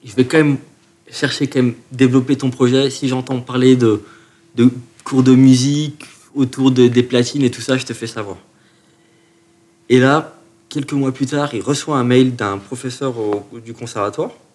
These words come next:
qui s'appelle Bruno, et qui lui envoie un mail en disant, «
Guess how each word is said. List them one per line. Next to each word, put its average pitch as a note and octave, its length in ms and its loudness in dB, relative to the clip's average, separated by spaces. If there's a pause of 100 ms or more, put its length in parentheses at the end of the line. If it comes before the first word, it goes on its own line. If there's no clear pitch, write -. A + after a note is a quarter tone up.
(1300)
qui - 100 -20
s'appelle G2+ 260 -6
Bruno, C3 340 -8 (140)
et C3 60 -8
qui C3 140 -12
lui B2 100 0
envoie B2 320 2
un B2+ 40 2
mail D#3 180 2
en B2+ 80 -2
disant, « A#2 360 -8